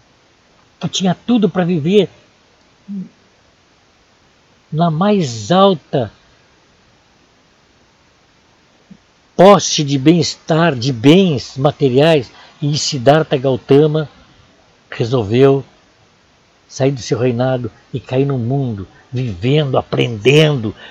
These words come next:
conhecendo a dor, a doença, o sofrimento que tinha ele sido escondido por seus pais,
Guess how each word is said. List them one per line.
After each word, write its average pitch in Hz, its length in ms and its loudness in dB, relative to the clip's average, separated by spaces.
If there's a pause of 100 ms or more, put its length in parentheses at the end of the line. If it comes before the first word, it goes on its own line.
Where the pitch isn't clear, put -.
conhecendo 143 560 0
a 131 60 4
dor, 156 420 4
a 123 40 0
doença, 120 840 -4 (640)
o 127 80 -10
sofrimento 147 1000 0 (880)
que 147 80 -14
tinha 170 340 -2
ele 156 140 0
sido 165 240 -2
escondido 135 720 -2
por 113 180 -8
seus 127 260 -2
pais, 143 400 0